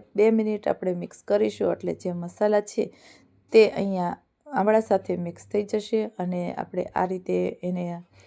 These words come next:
હલાવવાનું છે એટલે મીઠું છે તે આમળામાં ચડી જશે. તો આ રીતે આપણે અહીંયા થાળી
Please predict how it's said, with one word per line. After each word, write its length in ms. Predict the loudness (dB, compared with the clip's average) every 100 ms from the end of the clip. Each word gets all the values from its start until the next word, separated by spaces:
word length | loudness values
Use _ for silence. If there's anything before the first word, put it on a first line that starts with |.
| -20 -18 -6
હલાવવાનું 500 | 0 2 2 0 -2
છે 180 | -2 0
એટલે 340 | 0 0 -2
મીઠું 380 | -2 -8 -4 -4
છે 240 | 0 0 0
તે 260 | 0 0
આમળામાં 480 | 2 2 0 0 -4 -8 -2
ચડી 220 | 0 0
જશે. 440 | -4 -6 0 -2 -2 -12 -20 -20 -20 -20 _ _ _ _ _ _ _ _ _ _ _ _ _ -2
તો 60 | 0
આ 140 | 4 4
રીતે 240 | 4 2
આપણે 280 | 0 2 2 2 -2 -4
અહીંયા 400 | -4 -2 -4 -4
થાળી 320 | 2 4 4